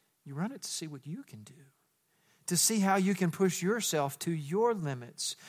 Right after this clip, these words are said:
to accomplish something you haven't accomplished before. And in the case of a marathon, you're searching for a P R, right? A personal record, or at least to know based on the training that you did that, yeah, you, you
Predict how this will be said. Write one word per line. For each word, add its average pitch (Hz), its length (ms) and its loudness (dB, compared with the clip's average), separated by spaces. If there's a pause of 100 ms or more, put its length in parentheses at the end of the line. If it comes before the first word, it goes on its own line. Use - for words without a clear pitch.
(180)
to 214 120 4
accomplish 208 580 4
something 180 480 2
you 180 240 2
haven't 165 360 2 (240)
accomplished 165 680 0
before. 151 380 0
And 151 100 0
in 160 40 -2
the 165 60 -4
case 180 300 0
of 151 100 0
a - 20 -4
marathon, 165 460 0
you're 156 80 -2
searching 170 380 -2
for 156 160 -2
a 143 40 0
P 202 280 -4
R, 170 260 2
right? 143 300 -2
A 156 80 -6
personal 160 580 -4 (300)
record, 175 580 -4 (680)
or 160 100 0
at 160 80 -2
least 175 320 2
to 170 80 -2
know 151 220 2
based 151 320 -2
on 143 80 -4
the 139 80 -6
training 147 460 -6
that 135 100 -10
you 135 120 -12
did 135 340 -8
that, 131 120 -8
yeah, 127 220 -10
you, 131 400 -16 (260)
you 127 120 -20